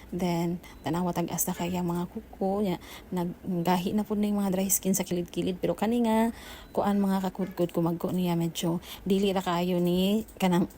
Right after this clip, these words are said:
para nako, dili ra kaayo challenging, kay dali ra man ang mga dry skin, ni kuyog ra dayon pag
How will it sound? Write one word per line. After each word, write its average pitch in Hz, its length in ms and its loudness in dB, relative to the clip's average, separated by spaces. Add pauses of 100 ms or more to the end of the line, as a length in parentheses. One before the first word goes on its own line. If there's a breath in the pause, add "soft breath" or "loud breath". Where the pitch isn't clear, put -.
(140)
para 196 160 10
nako, 190 400 2 (160 loud breath)
dili 196 220 4
ra 185 80 4
kaayo 175 260 4
challenging, 180 640 2
kay 180 240 2 (240 loud breath)
dali 185 240 4
ra 180 80 4
man 180 160 4
ang 180 80 4
mga 175 160 2
dry 170 160 2
skin, 175 320 4
ni 156 80 -2
kuyog 185 240 2
ra 180 80 2
dayon 170 320 4
pag 170 240 -2